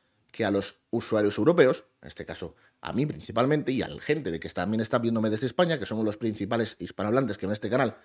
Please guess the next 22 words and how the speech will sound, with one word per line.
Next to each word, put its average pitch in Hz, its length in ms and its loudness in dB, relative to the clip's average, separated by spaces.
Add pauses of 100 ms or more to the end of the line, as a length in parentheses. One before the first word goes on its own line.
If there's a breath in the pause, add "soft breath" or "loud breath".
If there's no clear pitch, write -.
(160 soft breath)
dentro 92 300 -2
de 98 80 2
la 90 80 0
Unión 107 260 0
Europea, 127 540 4 (340 soft breath)
nos 120 200 -2
afectaba. 113 520 0
¿Cuál 123 220 6
es - 100 0
el 117 60 0
problema? 185 360 2 (140)
Ahora 151 240 4
tenemos 160 200 0
una 160 180 0 (540)
pequeña 127 760 2
solución, 131 680 0
y 98 100 -4
es 98 100 -4
que 123 80 0
en 131 60 0
estos 147 180 -4
momentos, 151 480 2